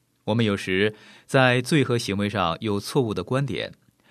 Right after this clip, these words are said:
只考虑在当中所产生的影响。在我们的教会中，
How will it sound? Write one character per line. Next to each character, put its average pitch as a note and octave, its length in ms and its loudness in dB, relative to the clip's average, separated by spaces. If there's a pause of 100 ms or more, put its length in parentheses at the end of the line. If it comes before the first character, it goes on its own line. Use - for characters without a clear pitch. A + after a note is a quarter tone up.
(180)
只 F#3+ 120 2
考 F3+ 220 4
虑 E3 180 2
在 C#3+ 220 2
当 G3 320 4
中 G3+ 240 6
所 C3 220 0
产 E2+ 280 -6
生 B2+ 140 -4
的 A2+ 80 -2
影 F#2+ 180 -8
响。 - 300 -10 (1400)
在 A#2+ 200 4
我 A2+ 100 2
们 A2+ 100 0
的 A2 60 0
教 A#2 180 2
会 G#2 140 0
中， B2+ 260 0